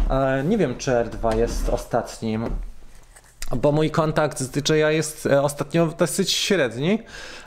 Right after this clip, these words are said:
ale, e, ma-, miejmy nadzieję, że jeszcze wejdzie Mavic trzy. Na tego małego bym nie liczył. E, ktoś mu-, e, wspominał o tym, że będzie, mm, e, ten Mini trzy, ale uważam, że nie będzie. Tutaj największą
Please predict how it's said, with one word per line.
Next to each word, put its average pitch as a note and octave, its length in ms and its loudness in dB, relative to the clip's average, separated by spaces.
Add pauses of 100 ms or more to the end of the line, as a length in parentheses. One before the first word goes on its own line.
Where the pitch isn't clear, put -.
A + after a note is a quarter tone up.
(140)
ale, F#3 560 4
e, D#3+ 680 2
ma-, E3 180 4
miejmy F3+ 280 2
nadzieję, D#3 480 2
że D3 180 2
jeszcze D3+ 280 0
wejdzie C#3+ 680 0
Mavic D3 340 0
trzy. - 560 -2 (500)
Na C3+ 120 2
tego F#3+ 200 2
małego F3+ 360 2
bym C#3+ 180 0
nie C#3 120 0
liczył. A#2 640 0 (100)
E, A#2+ 180 -4
ktoś - 420 -4
mu-, C3+ 300 0
e, C3+ 80 2
wspominał B2+ 600 0
o B2+ 40 0
tym, C3 280 0
że A#2+ 160 0
będzie, A#2 580 0
mm, A#2+ 680 -2
e, B2 280 0
ten B2 500 0
Mini B2 340 2
trzy, C3 460 0
ale C3 240 2
uważam, B2 400 0
że A2+ 120 -2
nie A2+ 140 0
będzie. G2+ 420 -4 (500)
Tutaj C#3+ 240 -2
największą B2+ 600 -2